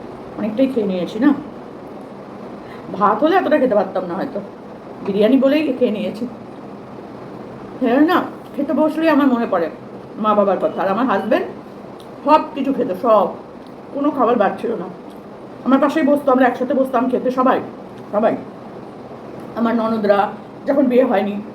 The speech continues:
বিয়ে হলেও যখন খেতে বসতাম, আমরা সবাই একসাথে খেতে বসতাম। আমার যা, দেওর, ননদরা থাকলে ননদরা, সবাই একসাথে খেতে বসতাম। তখন না, আমি ধরো এটা খাবো না, এটা খাবো না, তো আমি এরকম পাশে সরিয়ে রাখলাম, হয়তো খাবো না। মাছের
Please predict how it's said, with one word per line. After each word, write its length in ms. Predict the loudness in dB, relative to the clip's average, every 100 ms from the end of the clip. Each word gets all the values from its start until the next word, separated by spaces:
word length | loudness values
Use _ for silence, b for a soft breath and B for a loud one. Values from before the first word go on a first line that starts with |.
| -6
বিয়ে 180 | 2 4
হলেও 300 | 6 6 4 -2 -12 -18 -16 -6
যখন 200 | 0 2
খেতে 200 | 2 2
বসতাম, 280 | 2 4 4
আমরা 120 | 4
সবাই 240 | 2 2
একসাথে 320 | 2 0 -4
খেতে 220 | -4 -4 -4
বসতাম। 280 | -4 -4
আমার 200 | -2 -4
যা, 340 | 2 2 4 2
দেওর, 360 | 2 2 2 -2 -8 -14 B B B -2
ননদরা 360 | 0 2 0
থাকলে 280 | -2 -2 0
ননদরা, 500 | 2 0 2 2 2 -4 -12 -8 2
সবাই 160 | 4
একসাথে 260 | 4 2 -2
খেতে 200 | -4 -4
বসতাম। 360 | -6 -4 -4 -6 -10 -16 -16 -14 -2
তখন 220 | 0 4 4
না, 100 | 6
আমি 120 | 6
ধরো 180 | 6 6
এটা 220 | 4 2
খাবো 260 | 2 0
না, 160 | 0 -4 -10 -18 -18 -16 -14 -8 0
এটা 140 | 0
খাবো 240 | 2 2
না, 180 | 2 0 -4 -10 -14 0
তো 60 | 4
আমি 160 | 6
এরকম 120 | 6 6
পাশে 260 | 2 2
সরিয়ে 240 | 2 4 4
রাখলাম, 320 | 4 0 -2
হয়তো 200 | -4 -6
খাবো 160 | -6 -4
না। 80 | 2
মাছের 300 | 2 4